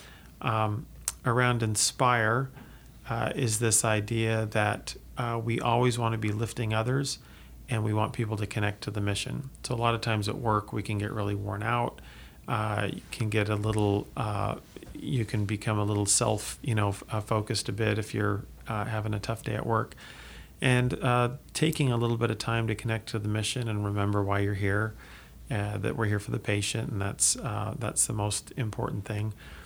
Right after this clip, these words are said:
uh, is kind of a way that you can inspire,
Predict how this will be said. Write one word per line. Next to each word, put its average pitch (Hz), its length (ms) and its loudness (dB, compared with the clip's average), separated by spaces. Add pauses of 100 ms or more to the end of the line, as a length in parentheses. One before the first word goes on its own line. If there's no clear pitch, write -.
(200)
uh, 113 280 4
is 113 360 4
kind 139 180 4
of 120 100 4
a 113 80 4
way 104 240 4
that 107 300 -2
you 98 320 0 (560)
can 104 320 0
inspire, 101 840 4